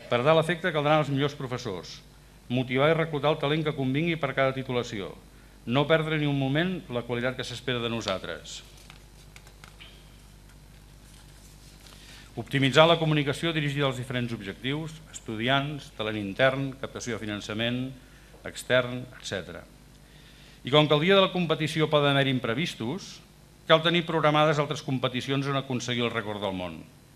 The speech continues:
Vol dir tenir un pla B i, per tant, anticipar alternatives. Totes aquestes accions s'hauran d'estructurar en projectes específics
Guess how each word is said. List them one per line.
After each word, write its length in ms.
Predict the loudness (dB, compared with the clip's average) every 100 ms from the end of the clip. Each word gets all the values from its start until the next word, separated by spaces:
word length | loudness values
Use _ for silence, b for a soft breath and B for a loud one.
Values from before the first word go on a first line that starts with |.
| B B B B
Vol 220 | 2 4
dir 80 | 2
tenir 160 | 2 2
un 80 | 4
pla 160 | 4 4
B 140 | 2 -4 -12 -20 -20 -20 -20 -14
i, 80 | -4
per 160 | -2 2
tant, 280 | 2 2 -2 -4
anticipar 460 | -6 -4 -4 -2 -2
alternatives. 800 | -2 -6 -8 -10 -12 -14 -16 -18 -20 -20 -20 -20 B B B B B
Totes 220 | -4 0 2
aquestes 240 | 2 0
accions 380 | -2 0 -2 0
s'hauran 180 | 0 0
d'estructurar 480 | -2 -6 -2 2 2
en 80 |
projectes 400 | 2 -2 -2 -6
específics 720 | -4 -4 -4 -6 -8 -12 -14